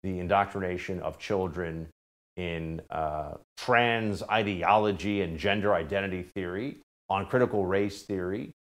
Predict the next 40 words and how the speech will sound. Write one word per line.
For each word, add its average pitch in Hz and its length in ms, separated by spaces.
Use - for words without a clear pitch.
on 117 200
school 135 320
shutdowns, 120 600
which 101 140
we'll 92 80
talk 90 220
about 90 200
later 87 240
on 82 100
the 82 60
program. 85 560
A - 60
whole 160 280
range 151 320
of 120 120
issues 113 420
where 92 100
Democrats 101 600
are 80 80
just - 420
weak 156 240
right 87 180
now. 80 220
So 110 400
they're 120 220
hoping 139 500
in 107 140
this 107 200
moment, 175 460
it 82 160
seems, 92 400
this 101 140
is - 80
according 95 280
to - 60
Colorado 101 380
Democratic 98 640
Senator 95 380
Michael 95 520
Bennet 127 400